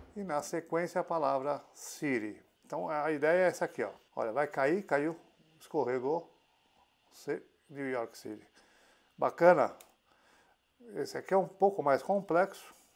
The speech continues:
Olha, eu montei três títulos. Os três eu vou inibir aqui, ó, pra gente enxergar um de cada vez. Vou desinibir. Olha, o primeiro é New York. Se eu clicar nele, vocês vão ver aí a palavra new.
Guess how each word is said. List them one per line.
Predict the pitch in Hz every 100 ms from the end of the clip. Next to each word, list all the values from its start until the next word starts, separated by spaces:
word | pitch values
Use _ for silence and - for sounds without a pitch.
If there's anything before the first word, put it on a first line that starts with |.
| _ _ -
Olha, | 143
eu | 143
montei | 156 175 - 208 196
três | - 240 262 226 -
títulos. | 135 110 117 104 -
Os | 156 -
três | - 214 175 127
eu | 135
vou | 175
inibir | 147 117 107 123 98
aqui, | - 147
ó, | 95 - -
pra | 127
gente | 113 127 143
enxergar | 127 127 120 120 - - -
um | 170 165
de | 147
cada | 143 123
vez. | 104 104 98 - - - _
Vou | 143 131
desinibir. | 123 123 123 123 117 107 113 151 196 - -
Olha, | 127 117 123
o | 143
primeiro | 208 180 151 196
é | 160
New | 147 175
York. | 135 113 107 - - _ _ _ _ _ _ _ _
Se | _ 185
eu | 120
clicar | 180 147 160 143
nele, | 190 165 196 202
vocês | - 156
vão | 165 123
ver | 127
aí | 123 127
a |
palavra | 131 143 131 135 156 147 -
new. | 123 117